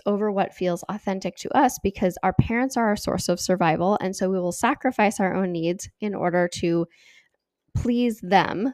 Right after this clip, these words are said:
because we need them to be alive. And then we continue to do this throughout our entire lives, to the point that we have sacrificed ourselves so much that we don't actually even know who we are.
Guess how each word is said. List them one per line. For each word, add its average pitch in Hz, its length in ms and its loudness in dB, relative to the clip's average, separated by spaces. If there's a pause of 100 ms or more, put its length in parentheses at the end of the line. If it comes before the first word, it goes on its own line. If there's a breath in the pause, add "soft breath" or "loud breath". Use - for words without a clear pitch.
(140)
because 190 460 0
we 190 160 -2
need 185 280 -2
them 175 240 -2
to - 120 -8
be 165 140 -2
alive. - 400 -6 (1080 loud breath)
And 220 220 4
then 226 140 4
we 220 100 4
continue 339 540 2
to 294 120 0
do 214 200 4
this 190 320 4
throughout 196 340 4
our 196 160 0
entire 294 380 2
lives, 180 400 0
to 220 100 -8
the 180 80 -6
point 208 220 -2
that 208 80 -4
we 202 80 0
have 190 100 0
sacrificed 262 680 -2
ourselves 185 460 0
so 330 140 0
much 226 280 0
that - 100 -6
we 214 140 -6
don't 269 340 0
actually 220 420 -2
even 196 280 -4
know 180 220 -2
who 208 200 -8
we 208 220 -2
are. 302 340 0